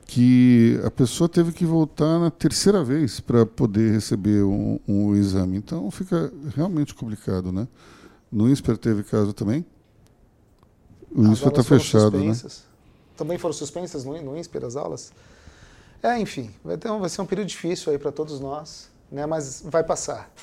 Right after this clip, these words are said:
Speaker 2: Se é possível deixar alguma mensagem pra turma
Speaker 1: A
Speaker 2: aí.
Speaker 1: questão acho que vai ser o,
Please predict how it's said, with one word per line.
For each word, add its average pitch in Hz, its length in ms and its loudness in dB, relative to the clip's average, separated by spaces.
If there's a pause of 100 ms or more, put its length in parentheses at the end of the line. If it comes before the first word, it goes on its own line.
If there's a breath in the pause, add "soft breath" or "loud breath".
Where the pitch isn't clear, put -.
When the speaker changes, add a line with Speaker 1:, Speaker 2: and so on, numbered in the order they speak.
Speaker 2:
Se - 240 -12
é 139 40 -6
possível 151 340 -8
deixar 156 220 -4
alguma 151 160 -4
mensagem 147 400 -4
pra 143 100 -2
turma 147 320 -4
Speaker 1:
A - 40 -2
Speaker 2:
aí. 139 60 -6
Speaker 1:
questão 208 300 0
acho 208 160 0
que - 100 -6
vai 175 180 0
ser 175 360 0
o, 147 320 2